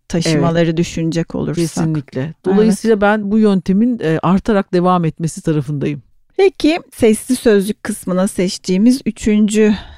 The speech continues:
Speaker 1: nesnemiz, e, bir tohum ve bir buğday türü. Kavılcayı seçtik sevgili Ayşin'le beraber.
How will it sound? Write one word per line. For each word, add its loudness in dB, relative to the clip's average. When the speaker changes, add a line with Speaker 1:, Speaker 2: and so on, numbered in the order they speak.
Speaker 1:
nesnemiz, -2
e, -2
bir 0
tohum 4
ve 2
bir 0
buğday 2
türü. -6
Kavılcayı 0
seçtik -6
sevgili -2
Ayşin'le -2
beraber. 0